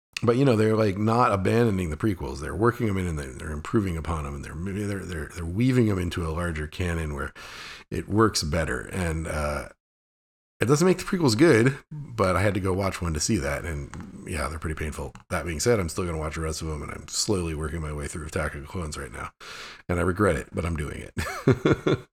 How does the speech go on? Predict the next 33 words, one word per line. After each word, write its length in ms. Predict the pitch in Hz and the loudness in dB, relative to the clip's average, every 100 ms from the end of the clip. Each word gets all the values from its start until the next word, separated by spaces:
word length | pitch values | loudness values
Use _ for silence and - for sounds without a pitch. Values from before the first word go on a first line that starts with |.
| - | -12
<laughs> 260 | - - - | -12 -12 0
And 140 | 120 | 4
then 180 | 120 120 | 6 8
last 200 | 117 120 | 6 6
night 120 | 113 | 2
we 80 | 104 | 4
watched 220 | 98 92 | 2 2
The 80 | 82 | 4
Adam 220 | 95 98 | 4 4
Project, 560 | 90 92 80 92 87 - | 4 2 4 0 0 -4
uh, 400 | 98 85 82 78 | -2 0 0 0
the 480 | 73 80 82 82 85 _ _ - - - - - _ _ | -2 -4 -4 -4 -8 _ _ -20 -20 -20 -20 -20 _ _
new 160 | 135 147 | 4 6
Ryan 260 | 135 131 127 | 8 8 8
Reynolds 300 | 135 131 - | 6 6 6
film, 320 | 131 123 120 | 6 6 6
and 180 | 120 131 | 4 4
it 60 | |
was 160 | 131 120 | 4 6
very 280 | 156 156 117 | 6 8 8
good. 360 | 98 101 95 | 6 8 6
It 240 | - 110 - | 2 -2 -4
was, 120 | 113 | -6
moves 460 | 110 117 151 131 | 0 4 6 6
at 80 | 131 | 2
a 20 | |
brisk 360 | 101 113 - - | 2 2 0 2
pace. 340 | 151 139 - | 4 4 4
It 140 | - 85 | 2 0
is 120 | 73 | -2
uplifting. 760 | - 87 110 120 - 117 110 107 | -4 -4 0 0 2 0 0 0
It 260 | 95 90 | -4 -4
is 460 | 101 82 69 76 | -4 -4 -4 -8